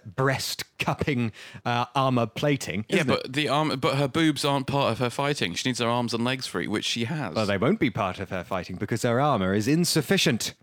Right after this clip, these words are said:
Speaker 1: It should be one boob panel, not two scoopy boobs, because if you, if someone's coming at you with a sword right at your boobs, your boob armor's gonna scoop the sword into your heart, isn't it?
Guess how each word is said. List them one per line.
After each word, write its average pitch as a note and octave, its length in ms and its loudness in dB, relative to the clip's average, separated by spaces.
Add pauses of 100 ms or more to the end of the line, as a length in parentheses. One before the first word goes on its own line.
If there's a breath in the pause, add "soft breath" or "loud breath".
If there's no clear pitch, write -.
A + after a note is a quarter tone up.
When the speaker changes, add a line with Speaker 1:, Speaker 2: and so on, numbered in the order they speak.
(280)
Speaker 1:
It C#3+ 80 2
should E3 200 4
be D#3+ 320 4
one D#3+ 440 4 (200 soft breath)
boob D3 520 4 (180)
panel, C3+ 460 2 (180 loud breath)
not D3 280 0
two D3+ 380 4
scoopy D3 560 0
boobs, C3 400 4
because D3 360 0
if D#3 200 -2
you, E3 120 0 (160)
if - 80 0
someone's G3 260 4
coming F#3+ 220 4
at G3 120 0
you E3 60 2
with D3+ 140 2
a C#3 40 2
sword C#3 380 4
right D#3+ 260 4
at D#3+ 140 -2
your E3 80 2
boobs, B2+ 480 2 (220 loud breath)
your D3+ 100 2
boob G3+ 320 4
armor's B2 320 4
gonna C3 180 2
scoop - 500 2
the C#3+ 100 2
sword B2+ 400 2
into E3+ 260 2
your F3 140 4
heart, D3+ 440 2
isn't A#2+ 220 0
it? F2 220 -4